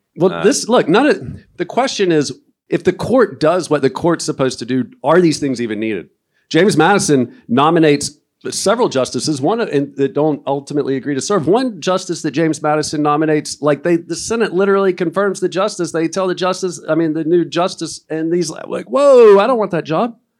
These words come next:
Speaker 1: I'm not
Speaker 2: Yeah.
Speaker 1: saying that we shouldn't want that job, but when we think about the court as a ruling from on high on Mount Olympus, who doesn't wanna go to work every day, put on a robe, and grab a lightning bolt? Like, that's awesome.
Speaker 2: You know
Speaker 1: Yeah. But if, like, then all of a sudden you might have to talk about reforms because it seems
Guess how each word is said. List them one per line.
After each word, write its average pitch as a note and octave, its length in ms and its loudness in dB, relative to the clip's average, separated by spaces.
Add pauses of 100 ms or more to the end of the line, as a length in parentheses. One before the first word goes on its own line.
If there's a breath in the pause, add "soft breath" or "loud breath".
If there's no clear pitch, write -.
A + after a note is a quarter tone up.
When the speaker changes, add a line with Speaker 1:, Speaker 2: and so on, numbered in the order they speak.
(160)
Speaker 1:
I'm G#3 80 2
not C#4 80 4
Speaker 2:
Yeah. A3 60 0
Speaker 1:
saying G#3+ 240 4
that E3 100 4
we E3+ 120 6
shouldn't D3+ 300 2
want D3+ 140 2
that C#3+ 140 2
job, G3 260 0
but E3 100 0
when F3 180 4
we E3 140 6
think G#3+ 320 -2
about F3+ 240 -2
the C#3+ 80 0
court F3+ 380 0
as C#3+ 400 2
a C#3 280 4 (240 loud breath)
ruling E3+ 460 6
from D#3 180 2
on C#3+ 120 2
high D#3+ 260 0
on C#3 120 4
Mount C#3 200 2
Olympus, F#3+ 380 0
who B3 80 0
doesn't D#4+ 240 2
wanna A3 300 2
go D#3+ 160 2
to D3+ 60 6
work D3 240 2
every C#3+ 220 2
day, C#3 160 2
put D#3 140 -2
on D3 100 4
a C#3 80 4
robe, C#3+ 320 2
and C3 100 -2
grab C3+ 200 0
a - 20 2
lightning A#2 380 0
bolt? G2+ 340 -2
Like, E3+ 160 -4
that's C#4+ 220 -6
awesome. C#4+ 520 -2
Speaker 2:
You E3 140 0
know C#4+ 400 2
Speaker 1:
Yeah. - 260 -20
But G3+ 220 2
if, G3 300 0 (180)
like, F3+ 200 -2
then B3 200 2
all G#3 80 2
of D#3+ 80 0
a D3 60 0
sudden D3+ 260 0
you E3 140 4
might D3 180 2
have D#3 140 -4
to D3+ 100 -12
talk F#2+ 260 -4
about A2+ 360 -2
reforms E3 680 -6
because D#3+ 300 -6
it E3+ 120 -6
seems F#3 300 -2